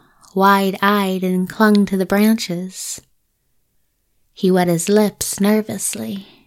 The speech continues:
"Friends?" "The other nymphs."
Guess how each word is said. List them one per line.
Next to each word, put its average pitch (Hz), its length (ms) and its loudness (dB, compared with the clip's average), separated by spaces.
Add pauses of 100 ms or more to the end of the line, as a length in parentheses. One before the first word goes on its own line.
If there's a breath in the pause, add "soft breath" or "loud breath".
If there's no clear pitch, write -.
(1700 soft breath)
"Friends?" 226 960 -4 (2250)
"The 214 200 6
other 214 260 2
nymphs." 226 840 2